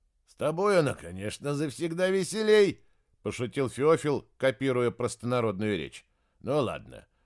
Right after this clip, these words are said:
обойдусь. Вижу, тебе не очень хочется идти в дом Свенельда». Фёдор глядел абсолютно равнодушно, не выражая никаких эмоций. «Мне тоже не очень хочется, но долг зовёт.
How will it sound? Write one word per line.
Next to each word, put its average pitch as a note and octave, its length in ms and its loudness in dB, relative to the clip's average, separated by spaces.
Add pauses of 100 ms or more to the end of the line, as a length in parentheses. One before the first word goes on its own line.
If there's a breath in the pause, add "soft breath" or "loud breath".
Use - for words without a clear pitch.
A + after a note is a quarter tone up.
(100)
обойдусь. D3 720 0 (540)
Вижу, F3+ 320 4
тебе D#3+ 260 -2
не E3+ 160 2
очень A2+ 300 0
хочется C3 580 -4
идти A#2+ 220 -4
в A2 80 -2
дом A2+ 220 0
Свенельда». E2+ 640 -6 (840)
Фёдор D3+ 360 2
глядел C#3 420 0
абсолютно C#3 540 -2
равнодушно, C3+ 640 -2
не E2+ 160 -6
выражая F2+ 440 -2
никаких F#2+ 500 -8
эмоций. F2+ 480 -8 (560)
«Мне F#3+ 240 0
тоже F#3 340 0
не C#3+ 120 0
очень A2 340 -4
хочется, - 500 -14
но D3 160 -2
долг E3+ 340 4
зовёт. F#3 520 4